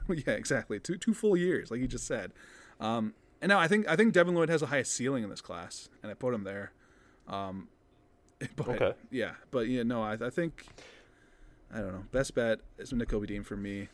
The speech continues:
Speaker 1: Um, and, and for me, highest floor, if we can move on. Uh, I mean, I could have done double Dean. I really should have,
Speaker 2: We,
Speaker 1: but
Speaker 2: we did highest floor.
Speaker 1: No, I, my, my highest floor is Quay Walker. I haven't talked about Quay Walker yet.
Speaker 2: Nah, it's not. Stop playing.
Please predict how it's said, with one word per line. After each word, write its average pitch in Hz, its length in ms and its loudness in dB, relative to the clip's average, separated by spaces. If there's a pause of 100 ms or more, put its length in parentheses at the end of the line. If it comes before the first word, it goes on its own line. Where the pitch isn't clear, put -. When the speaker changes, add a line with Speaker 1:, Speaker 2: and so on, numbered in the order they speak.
Speaker 1:
Um, 101 460 -10
and, 160 140 0
and 196 260 0
for 190 120 2
me, 196 200 2
highest 170 340 2
floor, 135 520 0 (100)
if 120 120 -8
we 120 60 -8
can 110 140 -6
move 101 120 -6
on. 104 340 -6 (540)
Uh, 120 60 -6
I 117 280 0
mean, 202 200 6
I 165 80 6
could 226 140 8
have 175 80 8
done 117 340 4
double 110 240 0
Dean. 107 400 -4 (180)
I 107 60 -6 (120)
really 110 260 -4 (260)
should - 240 -4
have, 107 140 2
Speaker 2:
We, 143 80 8
Speaker 1:
but 107 160 -2
Speaker 2:
we 151 100 4
did 170 260 8
highest 107 340 6
floor. 78 340 -4 (680)
Speaker 1:
No, 202 160 0
I, 139 80 2
my, 170 180 4
my 185 120 4
highest 214 180 4
floor 226 100 4
is 185 80 -4
Quay 196 120 2
Walker. 156 360 0
I - 40 -8
haven't 127 140 -4
talked - 180 -10
about - 100 -20
Quay 98 80 -8
Walker - 240 -14
yet. 127 240 -10
Speaker 2:
Nah, 120 320 4
it's - 180 -4
not. 87 420 -4 (580)
Stop - 300 0
playing. 95 340 2